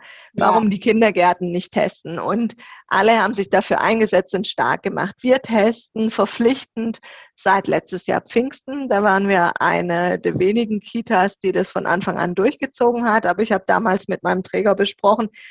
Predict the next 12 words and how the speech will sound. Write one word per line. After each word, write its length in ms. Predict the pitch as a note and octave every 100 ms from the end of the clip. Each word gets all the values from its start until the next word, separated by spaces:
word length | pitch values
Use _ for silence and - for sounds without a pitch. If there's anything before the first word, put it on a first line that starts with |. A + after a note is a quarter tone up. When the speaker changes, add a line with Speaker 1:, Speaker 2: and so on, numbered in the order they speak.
| - _
Speaker 2:
hey, 180 | A#3+ B3+
wenn 160 | A3+
wir 80 | A3+
jetzt 280 | G3+ G#3 -
nicht 200 | G#3+ -
testen, 380 | A3+ G#3+ - G#3+
sitzt 320 | F#3 F3+ _
die 80 | G3
Notgruppe 540 | F3+ G3+ - F#3 E3+
voll. 260 | - - G4+ - _ _ _ _ _ _
Also, 440 | F#3+ G#3 G3+ G3 - -
äh, 340 | G3+ F#3+